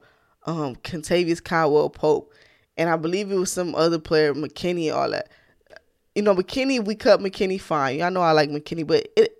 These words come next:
fine. But to give up T H T just for Kyle Lowry, and he could be a rental, and he might, you know, he gonna wanna get paid. And he could be a rental, and we giving up our youth for a thirty-five-year-old point guard? Oh, no. No, no, no.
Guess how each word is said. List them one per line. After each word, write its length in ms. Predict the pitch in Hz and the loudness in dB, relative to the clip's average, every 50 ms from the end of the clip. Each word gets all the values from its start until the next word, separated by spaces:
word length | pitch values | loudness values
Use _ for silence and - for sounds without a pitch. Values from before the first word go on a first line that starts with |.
| - | -16
fine. 400 | - - - 233 214 156 156 143 - _ _ _ _ _ _ _ _ - | -14 -4 -2 0 0 0 -2 -4 -8 _ _ _ _ _ _ _ _ 0
But 160 | 190 196 185 | 0 0 2
to 120 | - 202 190 | 0 -4 -2
give 240 | 170 226 359 349 320 | 0 0 0 2 2
up 200 | 277 226 185 - | 2 2 2 -2
T 180 | - 196 208 | -6 2 4
H 220 | 208 202 202 - - | 4 4 4 0 -6
T 400 | - - 180 180 190 226 240 _ _ _ _ _ | -8 -8 -6 -6 -8 -10 -12 _ _ _ _ _
just 280 | - - 208 214 - - | -2 -2 -2 -2 -2 -4
for 120 | 202 185 | -4 -6
Kyle 320 | 190 - 214 185 185 180 160 | -4 -2 0 0 0 2 2
Lowry, 480 | 139 147 160 185 208 233 233 226 _ _ _ - | 4 4 4 4 2 0 -2 -6 _ _ _ 2
and 140 | - 165 175 | 2 2 2
he 200 | 180 190 226 214 | 2 0 -2 -2
could 180 | - 254 208 | 0 0 0
be 140 | 190 208 175 | 2 2 2
a 60 | 170 | 2
rental, 540 | 151 151 175 180 208 - 254 277 311 302 - _ _ _ _ _ _ _ _ _ - | 2 0 0 0 0 0 2 2 2 0 -2 _ _ _ _ _ _ _ _ _ -10
and 100 | - 175 | -6 -4
he 100 | 196 185 | -4 0
might, 220 | 170 170 170 - | -2 -2 -2 -2
you 160 | - 190 190 | -4 -4 -2
know, 80 | 180 185 | 0 0
he 120 | 196 226 | 0 0
gonna 160 | 240 269 220 196 | 0 0 2 2
wanna 160 | 202 196 180 | 2 2 0
get 160 | 143 - - | -2 -2 -2
paid. 380 | - - - - 156 - - - _ _ _ _ _ _ _ _ _ _ _ - | -2 -2 0 0 0 0 -2 -8 _ _ _ _ _ _ _ _ _ _ _ -4
And 100 | 156 214 | -2 0
he 80 | 214 | 0
could 140 | 190 220 202 | 0 0 0
be 120 | 214 202 | 2 2
a 80 | 185 165 | 2 2
rental, 460 | 143 170 180 202 - 233 233 311 320 - _ _ _ _ - | 2 -2 -2 -2 -2 -2 -4 -4 -4 -6 _ _ _ _ -4
and 140 | - 185 170 | -4 -2 -2
we 80 | 175 175 | 0 2
giving 260 | 180 180 185 185 175 | 2 0 2 2 0
up 140 | 180 - - | -2 -2 0
our 120 | - 156 156 | 2 2 2
youth 400 | 147 139 147 160 214 262 - - _ _ _ _ _ _ | 2 0 -4 -6 -6 -6 -8 -14 _ _ _ _ _ _
for 220 | _ - - 175 170 | _ -4 0 0 0
a 20 | |
thirty-five-year-old 800 | 165 - 175 185 202 208 - 175 170 170 170 175 180 165 131 - | 2 2 2 2 2 2 2 4 4 4 4 4 2 2 2 2
point 240 | - 175 170 196 226 | 0 -2 -2 0 0
guard? 220 | 131 - - - - _ - - | 2 2 2 0 -2 _ 2 4
Oh, 140 | 160 156 120 | 4 4 4
no. 180 | 110 113 - - _ _ _ _ - | 2 -6 -10 -10 _ _ _ _ -8
No, 160 | 151 165 175 | -4 -2 -2
no, 120 | 180 180 180 | 0 0 0
no. 200 | 170 147 120 | 0 0 0